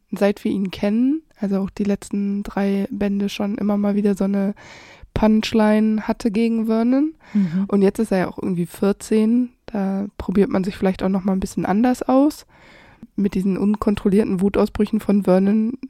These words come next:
Speaker 1: ich weiß nicht, da hat er ja auch nichts gelernt, weil die ja bei Harry n-,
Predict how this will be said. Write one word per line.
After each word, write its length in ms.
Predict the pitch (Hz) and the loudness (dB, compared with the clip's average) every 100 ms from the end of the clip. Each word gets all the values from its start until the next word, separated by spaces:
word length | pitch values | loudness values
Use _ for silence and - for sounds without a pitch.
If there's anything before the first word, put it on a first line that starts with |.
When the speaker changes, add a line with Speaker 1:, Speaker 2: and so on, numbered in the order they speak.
| - | -10
Speaker 1:
ich 180 | 214 - | -8 0
weiß 200 | 202 - | 0 0
nicht, 260 | 185 - 233 226 - - _ | -4 -6 -12 -18 -20 -20 _
da 140 | - 190 | -2 0
hat 100 | 190 | 2
er 80 | |
ja 80 | 180 | 2
auch 40 | 202 | 2
nichts 240 | 185 - | 0 -2
gelernt, 420 | 165 170 170 165 | 0 2 0 0
weil 240 | 175 170 - | 0 0 -2
die 160 | - 180 | -4 -2
ja 100 | 165 | 0
bei 180 | 170 180 | 0 2
Harry 420 | 175 175 165 - _ _ | 2 2 0 -4 _ _
n-, 120 | - | -8